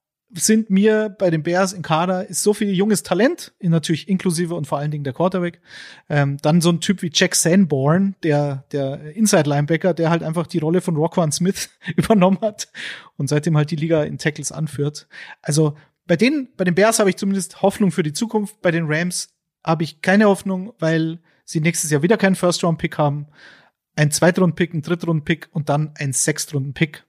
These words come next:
und dann noch ein paar späte Picks natürlich, aber, ähm, sie haben keinen Erst-, Viert- und Fünftrunden-Pick. Und damit ist für mich so ein bisschen die Aussicht, mh, auf die Zukunft noch schwärzer, als es das Team jetzt schon darstellt,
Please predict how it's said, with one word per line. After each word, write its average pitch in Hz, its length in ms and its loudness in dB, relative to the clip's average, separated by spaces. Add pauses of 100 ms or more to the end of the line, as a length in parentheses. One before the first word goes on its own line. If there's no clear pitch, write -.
und 147 160 -2
dann 143 100 4
noch 151 80 4
ein 147 60 4
paar 151 400 0
späte 190 340 2
Picks - 380 -2
natürlich, 190 420 -2
aber, 151 240 0 (480)
ähm, 139 300 0
sie 139 100 -2
haben 151 140 0
keinen 165 320 2
Erst-, - 500 -2 (260)
Viert- 175 360 2
und - 160 -8
Fünftrunden-Pick. 123 720 -6
Und 143 140 -6
damit 185 320 6
ist 180 160 -8
für 165 100 -6
mich 151 400 -6 (640)
so - 140 -6
ein 135 60 -2
bisschen 143 200 -2
die 131 140 -8
Aussicht, - 680 -2 (580)
mh, 127 460 -4 (160)
auf - 160 -10
die 139 100 -14
Zukunft - 600 -8 (120)
noch 143 160 2
schwärzer, 151 480 4
als 139 140 -4
es 139 100 -6
das - 220 -10
Team 147 300 0
jetzt 135 320 0
schon 123 320 -2 (300)
darstellt, 110 680 -2